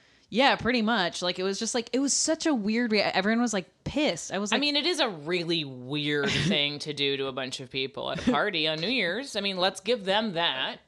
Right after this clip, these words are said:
Speaker 2: But also, it is
Speaker 1: Sure.
Speaker 2: funny. So,
Speaker 1: It is funny.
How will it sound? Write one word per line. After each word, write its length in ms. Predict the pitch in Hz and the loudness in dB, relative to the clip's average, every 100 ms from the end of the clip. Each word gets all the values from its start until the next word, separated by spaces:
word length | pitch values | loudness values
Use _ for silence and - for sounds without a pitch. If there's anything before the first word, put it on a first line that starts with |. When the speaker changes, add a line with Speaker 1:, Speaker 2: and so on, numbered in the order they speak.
| - 170 170 | -20 -12 -2
Speaker 2:
But 240 | 190 170 | 2 2
also, 500 | 185 196 190 214 190 | 2 2 2 2 2
it 160 | 175 160 | 2 0
is 140 | 147 | -2
Speaker 1:
Sure. 100 | 143 - | -2 0
Speaker 2:
funny. 220 | - 131 - | 0 -4 -8
So, 300 | - 160 147 | -4 -2 0
Speaker 1:
It 120 | 240 | 0
is 140 | 349 359 | 0 -2
funny. 320 | 381 320 | -4 -4